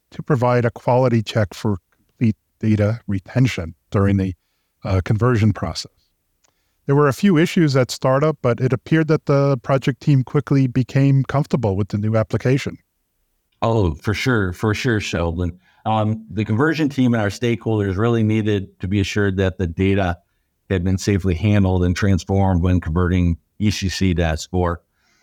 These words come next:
Speaker 2: So we used the D T T, D T V tool that allowed our team to automate the capture of some really deep and broad data in the asset accounting and the financial accounting and the materials management. Um, and then after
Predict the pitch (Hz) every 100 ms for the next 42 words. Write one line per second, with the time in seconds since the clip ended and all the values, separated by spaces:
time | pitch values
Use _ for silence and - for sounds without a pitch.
0 | _ - - 98 95 113 117 123 107 117
1 | 110 101 104 - 117 117 110 - - 120
2 | 113 - 117 110 120 117 - 117 101 92
3 | 101 101 98 98 110 110 110 - 113 107
4 | 98 90 104 113 110 107 - 90 - 98
5 | 101 - 113 101 90 _ _ _ - 98
6 | 95 104 143 131 117 104 113 110 - 95
7 | 90 87 98 104 113 104 92 104 95 90
8 | 85 _ _ - 101 98 98 98 98 95
9 | 107 104 101 98 95 85 85 - 92 98
10 | 98 101 87 104 95 92 87 85 87 85
11 | 95 92 85 85 87 92 87 76 85 80
12 | - _ _ _ _ 78 80 78 - 98
13 | 107 110 110 110 117 107 98